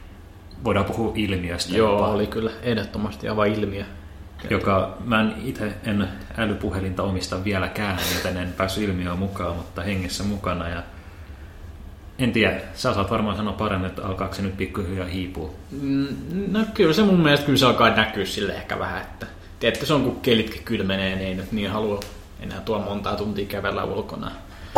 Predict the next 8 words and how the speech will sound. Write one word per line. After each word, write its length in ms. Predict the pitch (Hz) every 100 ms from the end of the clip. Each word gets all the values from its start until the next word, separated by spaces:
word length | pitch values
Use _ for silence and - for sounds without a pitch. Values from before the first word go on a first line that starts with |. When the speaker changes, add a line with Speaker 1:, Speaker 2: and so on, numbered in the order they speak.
| - - - -
Speaker 2:
näpit 400 | 117 113 117 -
paljaina, 640 | - 113 113 113 110 117 107
että 260 | - - - - - - - - - - - - - - - - - - - - -
kyllä 220 | 135 107
se 100 | 160
nyt 140 | 190 117
vähän 180 | 107
on 100 | 104